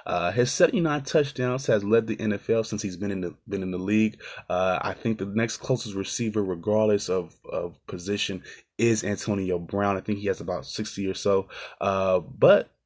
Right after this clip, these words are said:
uh, Rob Gronta-, Rob Gronkowski does have ten or more ten T Ds in five years, which is the most by any tight end. Uh, in terms of his regular season production, he's had a hundred and fifteen regular season games.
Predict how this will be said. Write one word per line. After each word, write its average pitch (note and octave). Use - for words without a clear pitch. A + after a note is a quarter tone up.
uh, A2
Rob C3
Gronta-, A#2
Rob B2+
Gronkowski A2
does C3+
have A#2
ten C#3+
or G#2
more G#2+
ten A#2
T -
Ds A2+
in F#2
five F#2+
years, G2
which F2+
is -
the -
most F#2+
by F2
any A#2
tight F2
end. F#2
Uh, F#2+
in G2+
terms E3+
of C#3+
his A#2
regular G#2+
season G#2
production, G#2
he's G#2+
had G#2
a F#2
hundred D3+
and A2
fifteen G#2+
regular F2+
season F2
games. F#2+